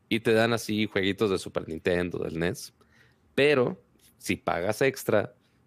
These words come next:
ah, te vamos a dar los juegos de sesenta y cuatro. O sea, juegos que podrías conseguir si tuviéramos una tienda virtual bien. Pero, ah, si los quieres vas a tener que pagar extra.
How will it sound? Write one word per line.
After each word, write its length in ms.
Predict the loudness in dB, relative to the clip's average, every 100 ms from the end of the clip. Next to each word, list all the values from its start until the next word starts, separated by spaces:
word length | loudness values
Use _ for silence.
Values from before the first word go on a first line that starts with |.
| _ -4
ah, 220 | 0 0 -2
te 100 | 0
vamos 360 | 2 2 0 2
a 40 |
dar 180 | 4 4
los 200 | 2 0
juegos 300 | 2 2 4
de 80 | 0
sesenta 400 | -2 -6 0 0
y 60 | 0
cuatro. 380 | -2 -2 -4 -4
O 60 |
sea, 240 | 0 0 0 -10 -20 _
juegos 360 | 2 4 4 2
que 380 | 0 0 -2 _ _ _ _ _ _ -2
podrías 600 | 2 4 2 0 -2 -10 _ _ _ _ _ -2
conseguir 460 | -2 0 0 0
si 140 | 0 -4
tuviéramos 600 | 2 4 4 4 0 0
una 460 | 2 2 2 0 0
tienda 240 | 0 2
virtual 520 | 0 0 0 0 -2 -6 _ _ -10
bien. 440 | -2 0 -2 -6 _ _ -20 _ _ _ -2
Pero, 260 | 0 0 0
ah, 240 | -2 -2
si 140 | -4 -6
los 160 | -2
quieres 200 | 0 2
vas 140 | 0 0
a 20 |
tener 120 | -2
que 80 | 0
pagar 260 | 2 2
extra. 300 | 2 -2 -16